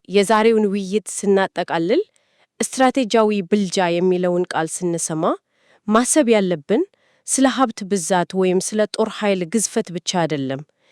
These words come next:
ይልቁንም ያሉትን ሀብቶች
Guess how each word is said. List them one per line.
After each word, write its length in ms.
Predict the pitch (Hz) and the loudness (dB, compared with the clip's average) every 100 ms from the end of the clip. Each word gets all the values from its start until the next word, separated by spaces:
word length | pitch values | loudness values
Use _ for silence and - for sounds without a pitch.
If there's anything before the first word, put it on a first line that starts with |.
| _ _ _ 185 | _ _ _ 2
ይልቁንም 600 | 226 240 240 220 226 381 - _ _ - | 2 4 2 4 4 2 -2 _ _ 0
ያሉትን 540 | 220 247 262 294 311 | 4 6 4 0 -2
ሀብቶች 540 | 262 240 214 - 349 | 0 0 0 0 -4